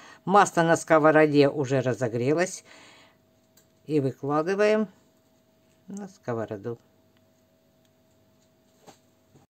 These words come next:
И обжариваем с двух сторон до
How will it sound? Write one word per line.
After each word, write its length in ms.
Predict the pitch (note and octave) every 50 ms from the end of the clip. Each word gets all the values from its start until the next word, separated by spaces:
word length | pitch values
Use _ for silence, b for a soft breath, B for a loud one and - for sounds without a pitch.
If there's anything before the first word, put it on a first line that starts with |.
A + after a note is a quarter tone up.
| _ - - - - -
И 140 | - A3 G#3+
обжариваем 840 | G#3 G3 F3 E3+ E3 F#3+ F#3 F3 E3 E3+ D#3+ D3+ D#3 D#3 D#3 D3+
с 100 | C#3 C3
двух 220 | C3 D#3 D#3 C#3 -
сторон 520 | - - E3+ E3 F#3+ A3+ B3 C4+ C#4+ C4 - - - - - - - - - - - - - - - - - - -
до 440 | A#2+ B2+ C3 C3 D#3+ F3+ G3 A3+